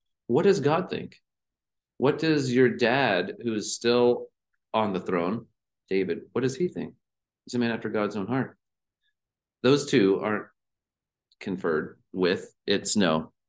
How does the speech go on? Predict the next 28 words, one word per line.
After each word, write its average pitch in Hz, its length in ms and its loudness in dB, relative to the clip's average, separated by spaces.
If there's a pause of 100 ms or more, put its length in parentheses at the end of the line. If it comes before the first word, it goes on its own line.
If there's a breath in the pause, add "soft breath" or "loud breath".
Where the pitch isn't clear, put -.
(640)
"Who 143 140 6
can 139 180 4
help 123 260 2
me 120 240 4
to 107 100 -6
be 92 220 -4
king?" 85 480 -6 (560 loud breath)
is 95 220 0
what 92 220 2
Adonijah, 90 560 -2
foolish 92 640 -2 (160)
thinking. 82 400 -8 (960 loud breath)
So 127 240 6
he 120 140 6
follows 151 500 4
the 123 140 2
advice 98 760 -2
of 90 460 -2 (600 loud breath)
self. - 540 -6 (1700)
He 98 80 0
exalts 107 720 0 (160)
himself. 82 580 -4 (160)
He 98 80 -6
says, 95 220 -4
"I 87 120 2
will 85 120 0
be 80 100 -4
king." - 300 -12